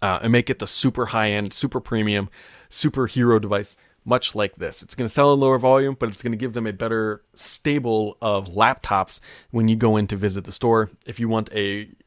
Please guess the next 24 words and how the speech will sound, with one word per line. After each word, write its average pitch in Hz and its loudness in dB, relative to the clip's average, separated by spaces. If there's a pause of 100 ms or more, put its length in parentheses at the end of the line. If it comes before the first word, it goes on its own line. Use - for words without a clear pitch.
a - -12
permanent 139 2
keyboard, 175 -2
you 113 -6
get 117 -2
the - -18
Surface 110 -2
laptop. 117 -2
If - -12
you 127 -2
want 117 0
a - -4
permanent 117 -2
tablet, 180 0
you - -6
get 113 -2
the 104 -10
Pro. 127 2 (320)
If 113 0
you 135 4
want 131 2
the 110 -2
best 135 -2
frickin', 127 -4